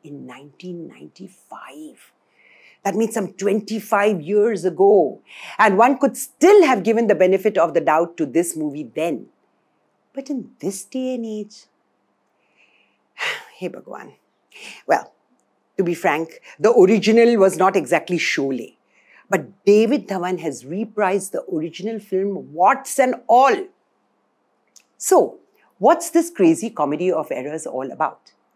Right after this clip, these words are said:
David Dhawan sticks to the original story, which is that a rich father, Paresh Rawal in this case,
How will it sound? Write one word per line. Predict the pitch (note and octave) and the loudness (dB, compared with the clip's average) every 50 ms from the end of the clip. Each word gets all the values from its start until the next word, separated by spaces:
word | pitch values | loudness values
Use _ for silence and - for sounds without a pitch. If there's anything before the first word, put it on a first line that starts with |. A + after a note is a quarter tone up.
| _ _ - - - _ - | _ _ -20 -20 -20 _ 0
David | D#3 A3 B3+ C4+ E4+ B3+ G3 F3 | 4 4 4 6 4 2 0 -2
Dhawan | F#3 E3 C#3 D#3 A3+ B3 - | -2 -2 0 -2 -4 -4 -6
sticks | - - - F4 E4+ F4 - - - - - _ _ _ _ _ | -12 -4 -2 -2 -2 -2 -8 -12 -12 -12 -14 _ _ _ _ _
to | - A3 | -2 2
the | G3 A#3 | 4 4
original | - - D#3+ D#3 D#3+ - D3 D#3+ D3+ | 4 4 0 -2 -4 -6 -8 -8 -8
story, | D#3 - - - - C#3+ - - - _ _ _ _ _ _ _ _ _ _ _ _ | -8 -8 -8 -8 -8 -8 -10 -16 -20 _ _ _ _ _ _ _ _ _ _ _ _
which | - F#3 A3 G#3+ - | 0 0 2 4 4
is | D4+ E4+ E4+ E4+ - - - _ _ _ _ _ | 4 2 2 0 -6 -12 -20 _ _ _ _ _
that | - F3+ - G3 | -2 0 2 2
a | E3+ | 2
rich | C#3+ D3+ B3+ D#4 - - - | 4 4 2 2 2 -2 0
father, | - A3+ G3+ F#3 F3+ F3 F#3 F#3 G3 G3 G3 - _ _ _ _ | 2 4 4 6 4 4 4 4 2 0 -2 -10 _ _ _ _
Paresh | - E3 D3 D3 C#3 - | 0 2 2 2 0 0
Rawal | - D#3+ C#3+ C3 D3 D3+ | 2 2 2 2 0 -2
in | C#3 C3+ B2+ | -2 -4 -4
this | B2+ C3 - | -6 -6 -6
case, | - - B2+ D3 E3 D#3+ - | -6 -2 -2 -2 -2 -4 -10